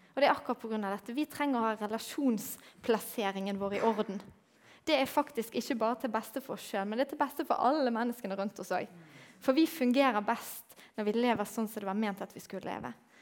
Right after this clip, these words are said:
Og det er en relasjon til Gud først. Men så er det også ment at vi skal leve i relasjon til hverandre. Og det snakker jo Bibelen også om. Allerede sier han at, eh, i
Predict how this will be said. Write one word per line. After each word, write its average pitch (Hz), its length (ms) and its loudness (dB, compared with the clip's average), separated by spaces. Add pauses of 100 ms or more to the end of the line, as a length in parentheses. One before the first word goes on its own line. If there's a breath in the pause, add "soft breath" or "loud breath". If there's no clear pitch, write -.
(100)
Og 240 100 2
det 247 120 8
er 214 100 2
en 208 100 0
relasjon 208 460 -4
til 185 100 -8
Gud 190 200 -8
først. - 500 -16 (400 loud breath)
Men 302 200 6
så - 380 2 (1300)
er 240 160 0
det 220 80 4
også 247 220 4
ment 254 240 0
at 247 60 -2
vi 240 100 -6
skal 220 180 -4
leve 226 160 0
i 233 60 -4
relasjon 214 400 -4 (100)
til 196 200 -6 (120)
hverandre. 196 540 -4 (440 loud breath)
Og 247 140 0
det 311 140 8
snakker 247 340 2
jo 233 80 0
Bibelen 220 320 2
også 202 220 -2
om. - 100 -4
Allerede 226 440 2 (760 loud breath)
sier 254 180 6
han 226 80 4
at, 214 240 -2
eh, 202 680 0
i - 20 0